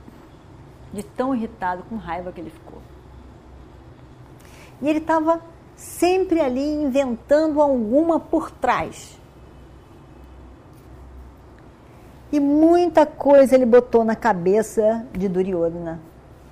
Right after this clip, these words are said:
Que Duryodhana, que já tinha uma semente de competição e irritação com os primos, aquela raiva e competição era ventilada pelo tio materno.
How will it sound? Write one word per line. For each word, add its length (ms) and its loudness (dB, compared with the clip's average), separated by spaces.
Que 300 0
Duryodhana, 840 0
que 200 0
já 260 -4
tinha 520 -4
uma 160 -4
semente 680 -4
de 80 -10
competição 960 -6
e 320 -6
irritação 680 -8
com 100 -6
os 140 -4
primos, 580 -2
aquela 640 -6
raiva 640 -6
e 180 -4
competição 840 -10
era 160 -6
ventilada 1120 -6
pelo 340 -6
tio 520 -6
materno. 640 -10